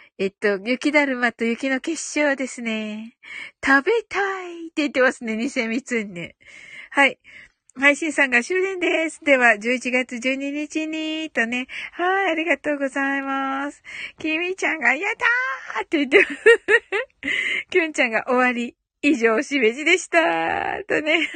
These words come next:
はい。キミちゃんが、「やったー」って。<laughs> はい。ニセミツンヌが、「シンさん、いつも遅くまでお疲れ様ですね。」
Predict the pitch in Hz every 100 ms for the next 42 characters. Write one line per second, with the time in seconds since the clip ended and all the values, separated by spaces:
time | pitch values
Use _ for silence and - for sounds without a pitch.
0 | 381 403 403 370 - 381 _ _ - 294
1 | - - - - 370 359 349 330 339 330
2 | 320 359 403 508 508 523 523 508 494 494
3 | 403 370 - 440 - 480 - 427 - 415
4 | 480 - 392 453 - 415 _ _ _ _
5 | _ _ _ _ _ _ _ _ _ _
6 | _ _ _ _ _ _ - 381 - -
7 | - - 440 415 427 440 - - - -
8 | 311 262 233 233 - 254 226 208 214 -
9 | - - 320 311 - - 247 - - -
10 | - 269 247 262 247 262 277 - 277 262
11 | 254 262 - 285 277 - 285 277 294 294
12 | 269 254 277